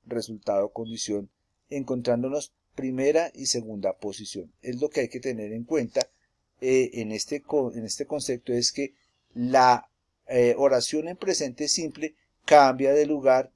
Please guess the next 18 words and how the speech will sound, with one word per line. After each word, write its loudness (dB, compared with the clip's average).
de 2
primer, -4
en, -4
en -4
la 2
primera -2
posición -6
del -10
condicional -6
y 0
en 2
la -2
segunda -8
posición -16
del -20
condicional. -10
Es -14
decir, -4